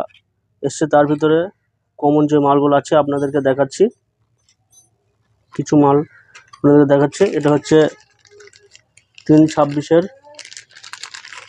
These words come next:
মাউথ কভার, এটা তিন ছাব্বিশের মাউথ কভার।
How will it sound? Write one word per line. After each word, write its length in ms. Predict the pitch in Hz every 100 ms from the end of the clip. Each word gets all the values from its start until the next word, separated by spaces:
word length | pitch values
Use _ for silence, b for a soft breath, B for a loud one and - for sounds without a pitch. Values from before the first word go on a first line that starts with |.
| - -
মাউথ 200 | 143 156 -
কভার, 260 | 151 147 190 240 - _ _ _ _ _ _ - - - - - _ - - - - - - - - _ - 139
এটা 120 | 143 147
তিন 120 | 151 151
ছাব্বিশের 360 | 147 147 156 147
মাউথ 180 | 151 -
কভার। 220 | 143 170